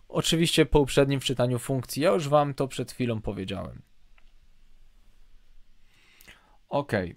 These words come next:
dalej tworzymy funkcję z nieokreśloną liczbą argumentów. Do tego będziemy stosować, e, naszą,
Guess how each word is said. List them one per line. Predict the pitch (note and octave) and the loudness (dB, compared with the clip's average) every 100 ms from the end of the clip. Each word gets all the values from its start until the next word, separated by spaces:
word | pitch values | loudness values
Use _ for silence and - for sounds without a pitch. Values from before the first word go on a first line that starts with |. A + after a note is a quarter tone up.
| - | -12
dalej | D#3 G3+ G3+ F3+ B3 B3 - | -4 0 2 2 0 -6 -16
tworzymy | - G#3+ F#3 G#3+ G3 | -4 -2 0 0 -2
funkcję | - F3+ - F3+ F3 E3+ | -2 -6 -4 0 0 0
z | D#3 | 0
nieokreśloną | E3 D#3+ - D3 D#3 D3+ C#3+ | 0 0 0 -2 0 0 0
liczbą | C#3 C3 C3 B2 | 0 0 -2 0
argumentów. | B2 A#2 A2+ G2+ - D#3 - _ _ _ _ _ _ _ _ | -2 -2 -4 -6 -6 -6 -8 _ _ _ _ _ _ _ _
Do | - C#3+ | -4 -2
tego | D#3 D#3 C3+ | 2 2 2
będziemy | C3 B2 C3 B2 | 0 -2 -2 -2
stosować, | - A#2+ B2+ A#2 A2+ G2+ - - | -6 -4 -2 0 0 -2 -8 -4
e, | A2+ G#2 | -2 -2
naszą, | G2+ A2 - - G#2 G2+ | -4 -6 -6 -8 -8 -8